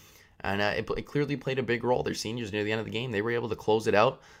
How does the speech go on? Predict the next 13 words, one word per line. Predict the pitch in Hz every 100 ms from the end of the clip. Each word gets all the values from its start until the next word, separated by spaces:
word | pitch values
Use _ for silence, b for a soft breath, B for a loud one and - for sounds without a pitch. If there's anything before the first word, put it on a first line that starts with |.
| B
in | 101
what | 101
was | 101
close | - 110 110
till | -
the | 104 98
end, | 110
and, | 117 107
and | 135 104
it | 101
showed. | - 117 107 -
So, | - 101 95
so | - 98 101